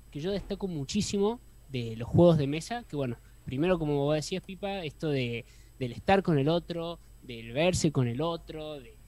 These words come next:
de compartir. Y, y después el hecho de que, a diferencia de un juego de computadora, por ejemplo, que salvo que vos no tengas un programa, un extra, un hacker o algo por el estilo, no podés hacer trampa, <laughs> sino que las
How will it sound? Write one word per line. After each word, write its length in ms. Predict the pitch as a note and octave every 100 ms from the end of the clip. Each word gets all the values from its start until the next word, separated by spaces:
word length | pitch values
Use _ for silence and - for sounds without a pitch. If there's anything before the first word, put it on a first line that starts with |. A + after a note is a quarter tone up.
| - -
de 100 | - -
compartir. 720 | B2+ A#2+ B2+ C3 E3 F3+ G#3 - - - - - - -
Y, 480 | E3 D#3+ D3+ D3 - - - -
y 120 | F#3
después 300 | F#3+ B3+ B3+
el 120 | A#3
hecho 260 | A#3 - A#3+
de 140 | F#3+
que, 240 | - D#3 C#3
a 80 |
diferencia 400 | D3+ D#3+ G3+ A#3
de 60 | A#3+
un 60 | G3+
juego 220 | G#3+ G#3+
de 100 | F#3
computadora, 520 | D3+ C#3 C#3+ C#3+ C3
por 120 | -
ejemplo, 340 | - - B2 - - - - -
que 260 | - B2+ A#2+ -
salvo 340 | - F#3+ G#3
que 120 | -
vos 340 | D#3 F3+ F3+ - C#3
no 220 | C3 E3+
tengas 340 | F#3+ F#3+ E3
un 220 | E3+ F3+
programa, 880 | D#3 C#3 C3+ E3+ F#3 E3+ E3 D#3 C3
un 180 | B2+ B2 - - -
extra, 400 | D3+ F3 - C#3+
un 80 | C#3+
hacker 340 | C#3 F3+ D3 C3
o 80 |
algo 100 | D#3+ D3+
por 100 | C#3+
el 80 | D3
estilo, 380 | - D3+ E3+ - - - - -
no 100 | A3+
podés 260 | C4 B3
hacer 280 | F#3+ - D#3+
trampa, 320 | C#3 A#2 - - -
<laughs> 140 | -
sino 280 | - D#3+ G#3
que 120 | A3+
las 300 | F#3+ F#3+ B3